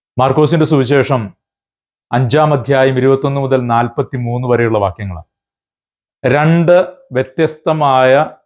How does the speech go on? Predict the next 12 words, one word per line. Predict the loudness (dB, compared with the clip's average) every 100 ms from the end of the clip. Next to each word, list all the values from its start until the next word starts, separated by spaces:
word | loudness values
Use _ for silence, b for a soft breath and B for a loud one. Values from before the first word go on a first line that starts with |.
| _ _ _ -6 -2
അത്ഭുതങ്ങളെ | 0 2 2 2 2 0 -2 -2 2
ഒരു | 2 2
ചരടിൽ | 0 2 2 0 0
കോർത്ത് | 0 0 -2 -4 -4 _ _ _ _ _ _ -4
മാർക്കോസ് | -2 0 0 0
സുവിശേഷകൻ | 0 0 0 0 0
അവതരിപ്പിക്കുകയാണ്. | 0 -2 -2 -4 -6 -10 _ _ _ _ _ _ -2
ജൈറൂസിന്റെ | 2 2 2 0 0 -2 0 -2 -6 _ _ _ _ -6
പുത്രിയെ | -4 0 2 2 4
ഉയർപ്പിക്കുന്നതും | 2 0 -2 -2 -2 -2 -4 -8 _ _ _ _ _ -8 -4
രക്തസ്രാവക്കാരിയായ | -2 -2 0 0 2 2 2 4 4 4 4 2 -2 -12 _ _ _
സ്ത്രീയെ | -6 -2 2